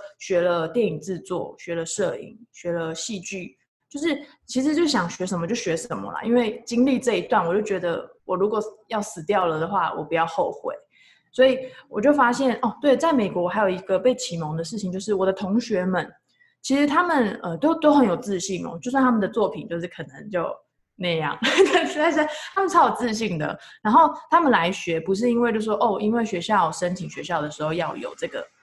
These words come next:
没有，没有，没有，他们就是自己想学。所以甚至有些是妈妈，因为他们说，“哦，小孩长大了，然后我一直很想学这个。”这样。然后我就觉得说，“哎，各个年龄层他们来就想学，那，那我也想学，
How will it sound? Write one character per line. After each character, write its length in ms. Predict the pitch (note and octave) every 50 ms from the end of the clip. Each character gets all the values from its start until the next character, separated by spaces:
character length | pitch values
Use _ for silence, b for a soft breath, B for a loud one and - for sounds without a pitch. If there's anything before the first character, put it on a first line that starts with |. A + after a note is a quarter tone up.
| _ _
没 100 | F#3+ F#3
有， 60 | F3+
没 60 | E3+
有， 60 | D#3+
没 60 | D3
有， 80 | G#2 - - -
他 80 | G#3+
们 100 | G#3+ G#3
就 100 | G#3 G#3+
是 80 | G3+ G#3 - -
自 80 | B3 A#3+
己 100 | G#3 F3
想 160 | E3+ D#3 - - -
学。 180 | - - - - - A#3 - _ _ _ _ _ _ _
所 120 | _ D#4+
以 80 | F4 D#4+
甚 280 | D4 D4 E4+ E4+ D4 C#4+
至 140 | - D4 C#4
有 140 | G#3+ F3 F3
些 160 | F#3+ G3+ G#3
是 100 | G#3+ G#3+
妈 200 | G3+ F3+ E3 E3
妈， 240 | E3+ E3+ D#3+ D#3 D3+ F3 - - _ _ _ _ _
因 80 | A3+
为 20 | G#3+
他 80 | A3+
们 100 | A#3 A3
说 100 | G#3+ A#3+ -
，“哦， 60 | - G3+
小 160 | - F#3 E3
孩 100 | D#3+ E3+
长 200 | - D#3 D3 D3
大 200 | - G3+ - F3+
了， 140 | F3+ - -
然 100 | - -
后 60 | F3+ F3
我 80 | F#3
一 40 | G3
直 80 | F3+ F3+
很 100 | E3 E3
想 160 | F3 F3+ E3 -
学 120 | - G3+
这 120 | - -
个。” 140 | - - - - - _
这 60 | -
样。 80 | - - _ b b b b b b
然 100 | B3+ D#4
后 60 | F4
我 60 | F4
就 60 | F#4+
觉 80 | E4 D#4
得 80 | C#4+ C#4+
说 240 | D#4 D#4+ D#4+ D#4+ - - - - _ _ _ _ _ _ _ _
，“哎， 100 | C#4+ C#4
各 180 | - - E4+
个 120 | C#4 B3 A#3+
年 220 | G#3 G3+ G3+ G#3 G3+
龄 140 | G3+ G3+
层 160 | G#3 G#3+ G#3 G3
他 120 | G#3+ A3+
们 160 | A#3 A3+ G#3+
来 140 | F#3+ D#3 D#3
就 120 | D#3+ G3+
想 260 | G#3 G#3 - D3+ E3 D#3+
学， 420 | D3+ - - - - - A#3+ B3 _ _ _ _
那， 180 | - B3 A#3+ A#3+ A#3+ A#3+
那 100 | A#3 A3
我 160 | F3+ E3 D#3+
也 80 | C#3+ D3
想 140 | D#3+ E3+ - - G3
学， 180 | - - -